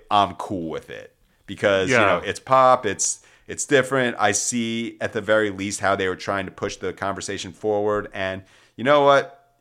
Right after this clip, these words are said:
Speaker 1: If you're not fifteen at the time, perhaps it was hard to really grasp, you know, like, what it meant. Like, I mean, I,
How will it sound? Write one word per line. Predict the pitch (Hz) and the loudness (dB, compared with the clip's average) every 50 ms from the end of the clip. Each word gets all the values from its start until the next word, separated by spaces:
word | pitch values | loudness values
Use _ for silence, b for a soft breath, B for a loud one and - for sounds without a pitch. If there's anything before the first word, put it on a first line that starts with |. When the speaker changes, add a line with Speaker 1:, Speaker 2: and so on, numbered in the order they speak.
| _ | _
Speaker 1:
If | 107 107 104 - - - _ 107 | -4 -4 -4 -4 -10 -20 _ -8
you're | 107 104 104 | -4 -4 0
not | 110 117 117 98 - - | 2 2 2 2 0 -2
fifteen | - 117 107 - - 117 113 110 107 | -8 -8 -8 -8 -12 -12 -10 -8 -6
at | 107 104 | -8 -8
the | - 104 | -8 -12
time, | - 117 107 107 107 104 104 | -8 -6 -4 -4 -4 -4 -8
perhaps | - - 87 98 101 98 95 - - | -8 -6 -2 0 0 0 0 -2 -6
it | 104 95 | -8 -8
was | 90 87 - - b b b b b b b b b | -8 -10 -10 -14 b b b b b b b b b
hard | _ - 98 95 95 92 90 87 - | _ 2 4 4 4 4 2 -2 -6
to | - 101 90 | -8 -6 -6
really | 92 92 90 87 80 | -4 -4 -4 -6 -6
grasp, | 76 - 85 85 85 85 85 82 82 82 - - _ _ | -10 -8 -2 0 2 2 2 0 0 -4 -6 -18 _ _
you | - 85 | -18 -14
know, | 78 73 73 76 _ _ _ _ _ _ _ _ _ | -14 -14 -14 -16 _ _ _ _ _ _ _ _ _
like, | 92 90 85 - _ - | -14 -14 -12 -12 _ -6
what | 90 87 85 | -4 -4 -4
it | 76 76 | -4 -8
meant. | 80 80 73 71 67 | -8 -8 -8 -8 -8
Like, | 73 80 - | -10 -6 -2
I | 92 95 95 | -2 -2 -2
mean, | 92 92 92 92 87 b b b b b b b b - 104 | -4 -6 -8 -10 -12 b b b b b b b b -4 2
I, | 110 117 120 120 123 120 - | 4 6 6 6 4 2 -2